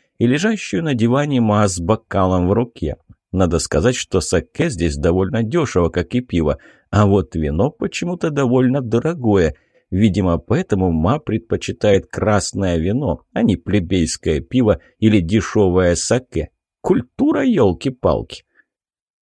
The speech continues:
«Может, отнести ее в постель?» задаюсь вопросом я. «Кто ты? Ты ее уронишь по дороге, а потом тебе достанется», говорит Хината.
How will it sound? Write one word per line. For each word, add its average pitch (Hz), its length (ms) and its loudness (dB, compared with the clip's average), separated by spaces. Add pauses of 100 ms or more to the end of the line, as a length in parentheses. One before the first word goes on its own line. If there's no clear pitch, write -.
(100)
«Может, 98 400 0
отнести 117 540 0
ее 127 200 4
в - 140 -10
постель?» 131 580 -2 (180)
задаюсь 98 580 0
вопросом 95 500 0
я. 87 220 -2 (580)
«Кто - 360 0
ты? - 320 0 (360)
Ты 202 120 -2
ее 185 260 2
уронишь 185 520 0
по 160 140 0
дороге, 147 400 0
а - 20 0
потом 220 380 0
тебе 156 240 0
достанется», 117 1080 0 (320)
говорит 110 400 2
Хината. 107 500 0